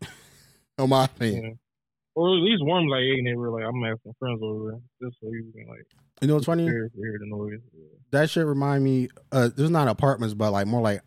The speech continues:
Speaker 1: like, houses. So, Fourth of July, when, like, uh, my aunt's neighbors, like, couple houses, like, uh, two houses down. So, I don't know if you remember how my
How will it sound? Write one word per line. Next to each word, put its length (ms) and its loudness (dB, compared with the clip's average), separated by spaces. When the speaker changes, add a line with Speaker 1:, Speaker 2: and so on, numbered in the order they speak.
Speaker 1:
like, 240 -4
houses. 400 0
So, 380 4
Fourth 200 4
of 60 2
July, 720 4
when, 240 0
like, 280 0
uh, 320 -2
my 140 -6
aunt's 160 -4
neighbors, 320 -2
like, 140 -4
couple 220 -4
houses, 220 -2
like, 180 -6
uh, 80 -8
two 180 6
houses 300 4
down. 360 -2
So, 120 0
I 40 2
don't 100 2
know 80 6
if 60 8
you 60 6
remember 260 4
how 180 0
my 280 -2